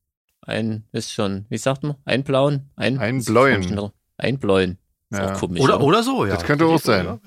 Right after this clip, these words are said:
Speaker 3: ja.
Speaker 2: Ja. Oder jemandem irgendwas reindrücken, was man nicht machen will. So eine Arbeit überhelfen.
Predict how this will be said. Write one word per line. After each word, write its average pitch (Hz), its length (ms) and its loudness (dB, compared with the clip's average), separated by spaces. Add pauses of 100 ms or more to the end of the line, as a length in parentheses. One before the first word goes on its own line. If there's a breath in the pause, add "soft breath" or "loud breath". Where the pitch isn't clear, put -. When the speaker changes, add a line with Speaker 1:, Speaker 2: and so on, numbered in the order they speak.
(120)
Speaker 3:
ja. 107 60 -2
Speaker 2:
Ja. 107 260 2 (220)
Oder 120 260 4
jemandem 139 400 2
irgendwas 143 320 2 (240)
reindrücken, 117 680 0
was 101 140 0
man 107 140 0
nicht 107 140 -6
machen 135 300 0
will. 98 260 -2
So 98 360 -8 (160)
eine 113 140 2
Arbeit 147 360 6
überhelfen. 95 580 0